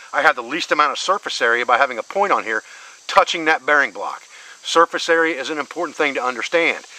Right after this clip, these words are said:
If I reduce friction area, or if I reduce surface area, I reduce friction. If I increase surface area, I increase friction.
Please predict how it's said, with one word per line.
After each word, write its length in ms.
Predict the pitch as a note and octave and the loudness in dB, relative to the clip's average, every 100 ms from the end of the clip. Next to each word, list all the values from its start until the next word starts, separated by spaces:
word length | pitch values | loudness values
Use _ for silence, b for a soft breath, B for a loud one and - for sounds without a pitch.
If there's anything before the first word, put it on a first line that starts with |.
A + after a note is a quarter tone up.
| B B - | B B -6
If 160 | B2+ | 4
I 60 | D#3 | 4
reduce 400 | D3 B2 D#3+ G#3 | 4 0 0 0
friction 340 | - C3+ - | 0 0 2
area, 320 | B2+ B2 C3 C#3 | 2 2 2 -2
or 120 | A2 A2+ | -4 0
if 100 | D3 | 4
I 60 | |
reduce 560 | C#3+ B2+ C3 E3+ F3+ - B B | 4 2 0 0 0 -6 B B
surface 460 | - F3+ - - | 2 2 2 -2
area, 280 | C3+ B2 B2+ - B - | 2 2 2 -4 B -2
I 40 | |
reduce 360 | D3 C3+ C3 C#3+ | -2 0 -4 -2
friction. 400 | - E3 - - - B B | 4 4 2 -10 -16 B B
If 140 | C#3+ - | -6 2
I 140 | D3 | 2
increase 480 | G#3+ G#3+ - E3 C3+ | 4 -2 2 0 0
surface 420 | - C#3+ - - | 0 0 0 -2
area, 300 | C3 B2+ C3 - B | 2 2 0 -4 B
I 120 | C3+ | 0
increase 440 | E3 D#3 - C#3+ - | 0 -2 0 -2 0
friction. 380 | C#3+ B2+ - | 0 0 -2